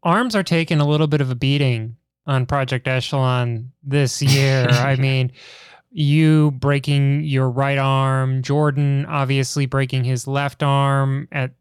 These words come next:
Speaker 1: at team camp. Jordan's back up and running, did his whole thing at Redlands and Gila and did incredibly well. Your recovery's been a little bit slower. What's been the story there?
Speaker 2: Yeah, I mean,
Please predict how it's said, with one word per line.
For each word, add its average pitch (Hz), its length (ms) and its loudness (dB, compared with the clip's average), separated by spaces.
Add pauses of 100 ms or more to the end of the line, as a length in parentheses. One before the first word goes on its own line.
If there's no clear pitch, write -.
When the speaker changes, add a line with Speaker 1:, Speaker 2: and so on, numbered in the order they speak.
(180)
Speaker 1:
at 123 160 -12
team 151 280 0
camp. 143 480 -2 (680)
Jordan's 175 460 4
back 156 420 -2
up 147 140 0
and 139 160 2
running, 147 600 2 (300)
did 151 200 2
his 139 120 2
whole 143 180 2
thing 143 240 0
at 135 80 -6
Redlands 139 440 0
and 123 100 -2
Gila 147 400 2
and 127 140 -4
did 131 160 0
incredibly 139 680 -2
well. 139 460 0 (400)
Your 160 280 2
recovery's 190 640 0
been 165 200 0
a 160 60 2
little 147 360 0
bit 165 480 0
slower. 147 580 0
What's 131 240 -4
been 143 180 0
the 135 80 0
story 135 340 0
there? 123 420 -2 (440)
Speaker 2:
Yeah, 98 520 0 (240)
I 101 120 0
mean, 104 640 0